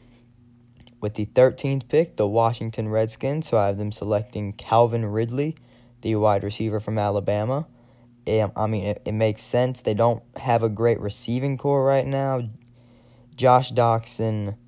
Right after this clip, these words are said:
Jamison Crowder, like, they could use a good third one. That'll be a good offense with them. They do need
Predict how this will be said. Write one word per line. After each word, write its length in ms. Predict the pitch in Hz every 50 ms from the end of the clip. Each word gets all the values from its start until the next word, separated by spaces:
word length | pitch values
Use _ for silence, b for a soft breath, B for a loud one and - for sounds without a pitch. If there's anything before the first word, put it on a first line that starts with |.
| _ _ _ _ _ _ _ _ _ _ _ -
Jamison 480 | - 120 120 120 120 113 110 120 117 107
Crowder, 520 | - - 113 110 110 110 110 117 113 120
like, 200 | 107 101 101 95
they 160 | - 117 117
could 180 | 117 - 123 113
use 220 | 113 113 120 120 104
a 60 | 117
good 320 | 107 - 120 117 110 -
third 280 | - 120 120 127 135 127
one. 280 | 131 139 143 143 135 117
That'll 160 | 110 110 110
be 160 | 104 113 110
a 240 | 107 104 101 95 95
good 480 | 92 95 98 95 98 113 113 117 110 104
offense 540 | 101 107 110 117 117 - 131 131 131 131 -
with 180 | 135 139 -
them. 380 | - 143 143 143 147 160 151 127
They 320 | 113 107 101 101 95 - b b b b b b b b b b b b b
do 220 | - 131 139 139
need 420 | 139 135 135 135 131 131 120 -